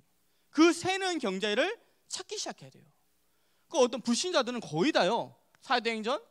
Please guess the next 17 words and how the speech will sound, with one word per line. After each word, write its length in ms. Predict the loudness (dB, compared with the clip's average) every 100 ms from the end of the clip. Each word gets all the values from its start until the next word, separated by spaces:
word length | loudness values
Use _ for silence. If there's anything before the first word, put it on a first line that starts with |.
| -18
십육 400 | -14 -10 -10 -6
장 140 | -4
십육 320 | -4 -6 -8 -6
절에서 280 | -6 -4
십팔 300 | -8 -8 -8
절에 380 | -4 0 0 -2 _ -20 _ -10
점치는데, 880 | -2 0 0 -4 -6 -4 -4 -6 -8 _ _ _ _ _ _ _ -4
이 180 | -2 -2
점치는데 960 | -2 -2 -2 -6 -4 -4 0 0 0 -10 _ _ _ _ _ _ _ _ _ _ _ -2
이 160 | -2
돈이 380 | 0 0 0 -2
자꾸만 600 | -6 -10 0 2 2 -2 -10
새기 300 | -6 -4 -4
시작하고요. 600 | -4 -10 -10 -14 -16 -18 _ _ _ _ _
또 180 | 2 6
어떤 240 | 6 4
사람은 500 | 2 2 2 0 -2